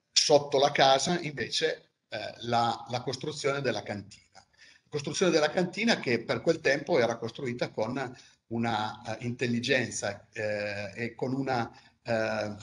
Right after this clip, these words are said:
direi, eh, con soluzioni, eh, ingegneristiche veramente interessanti, perché, eh, all'interno della cantina, poi purtroppo durante i lavori una parte <clears throat> crollò, e quindi non siamo riusciti a recuperarla,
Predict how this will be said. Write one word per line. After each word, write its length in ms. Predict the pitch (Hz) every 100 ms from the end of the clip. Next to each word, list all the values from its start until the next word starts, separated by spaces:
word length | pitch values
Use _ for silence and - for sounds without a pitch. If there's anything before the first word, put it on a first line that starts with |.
| -
direi, 840 | 101 117 123 127 123 120 113 113
eh, 180 | 113 110
con 220 | - 127
soluzioni, 800 | 120 135 117 - 160 143 117 -
eh, 560 | 113 110 107 107 107 104
ingegneristiche 800 | 113 120 135 175 123 113 135 120
veramente 540 | 104 107 101 120 117 107
interessanti, 840 | - 101 101 - 113 98 90 - _ _ - _
perché, 600 | 127 120 156 127 98 -
eh, 100 | 110 107 101
all'interno 500 | 117 120 117 143 113
della 200 | 117 120
cantina, 640 | 175 180 180 151 143 - - _ _
poi 140 | 123
purtroppo 440 | 117 117 - 120
durante 360 | 107 113 120 127
i 20 |
lavori 280 | 123 131 127
una 160 | 110 104
parte 440 | 120 120 117 -
<clears throat> 540 | - 165 127 - -
crollò, 580 | - 131 151 113 123 - _ _ _ _ _ _ _ -
e 60 | -
quindi 220 | 120 120
non 120 | 123
siamo 220 | 110 123 123
riusciti 300 | 104 127 117
a 40 |
recuperarla, 680 | 107 - 107 104 95 95